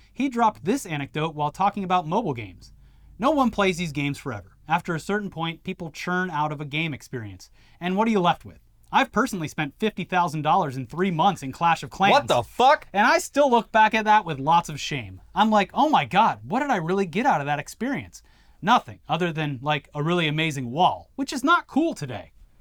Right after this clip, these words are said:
Speaker 2: Wow, this man is a whale.
Speaker 1: Yes.
Speaker 2: He's one of those
Speaker 1: The
Speaker 2: mythical
Speaker 1: elusive
Speaker 2: whales.
Speaker 1: whales,
Speaker 2: Yeah.
Speaker 1: yeah.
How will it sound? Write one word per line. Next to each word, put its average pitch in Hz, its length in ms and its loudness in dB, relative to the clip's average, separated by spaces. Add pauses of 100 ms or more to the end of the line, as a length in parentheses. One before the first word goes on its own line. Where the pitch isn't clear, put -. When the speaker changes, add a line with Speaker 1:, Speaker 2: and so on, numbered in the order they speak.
(540)
Speaker 2:
Wow, 135 600 2
this 123 200 -12
man 135 400 0
is 117 160 -4
a 110 40 -4
whale. 101 460 -2 (160)
Speaker 1:
Yes. 165 480 0 (540)
Speaker 2:
He's 160 220 -6
one 175 140 0
of - 20 0
those 156 160 2
Speaker 1:
The 165 80 2
Speaker 2:
mythical 190 160 6
Speaker 1:
elusive 247 240 2
Speaker 2:
whales. 196 360 4
Speaker 1:
whales, 120 40 -12
Speaker 2:
Yeah. 170 240 4
Speaker 1:
yeah. 107 100 0